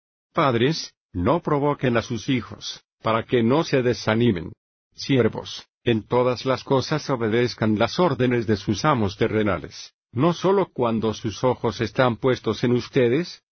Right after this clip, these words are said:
como complacientes de los hombres, sino con todo su corazón, temiendo al Señor. Hagan lo que hagan, hazlo de corazón,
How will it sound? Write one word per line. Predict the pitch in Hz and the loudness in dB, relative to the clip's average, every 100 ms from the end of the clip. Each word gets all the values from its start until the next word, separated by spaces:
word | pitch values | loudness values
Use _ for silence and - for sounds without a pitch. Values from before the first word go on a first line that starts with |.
| - | 0
como | 131 120 113 | 2 2 -2
complacientes | 120 107 107 - 139 127 139 123 | -2 -2 -4 -2 -4 -2 -4 -2
de | 117 | -2
los | 104 - | -2 -2
hombres, | 120 98 - - - _ - | -2 -2 -8 -14 -18 _ -12
sino | - 139 117 107 | -4 0 2 0
con | 113 110 | 0 -2
todo | 95 127 117 | 4 4 4
su | 113 123 | 0 -2
corazón, | - 95 92 147 139 127 117 _ _ | 0 0 2 2 2 0 -2 _ _
temiendo | - 107 123 156 156 143 | -2 0 2 0 2 0
al | 113 | 0
Señor. | - 113 139 110 - _ _ - | 0 2 4 2 -2 _ _ -2
Hagan | 117 110 110 | 0 2 2
lo | 110 | 2
que | - 120 | 4 4
hagan, | 127 92 85 71 _ - | 4 0 -4 -8 _ 2
hazlo | 113 139 156 | 2 2 0
de | 131 127 | 0 2
corazón, | 123 120 - 131 110 98 | 2 2 0 -2 0 -2